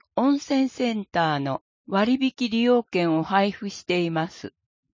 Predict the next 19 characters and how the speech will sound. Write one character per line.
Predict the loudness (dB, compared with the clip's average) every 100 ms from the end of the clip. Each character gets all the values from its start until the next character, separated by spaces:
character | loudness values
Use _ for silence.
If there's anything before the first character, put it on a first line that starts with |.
| _ _ _ -6
七 | -2 0 0
面。 | 0 -4 -6 -12 _ _ _ _ _ _ _ _ _ _ _ _ _
ゴ | 0 4 4
ー | 2
ル | 0
デ | 0 0
ン | 2
ウ | 2
ィ | 0
ー |
ク | -4 -12
中 | -6 -2 0
の | 0 -2
市 | -2 0
役 | 0 -2 -8
所 | -6 -2
の | -2
窓 | -2 -2 -2 -4
口、 | -6 -10 -12 -14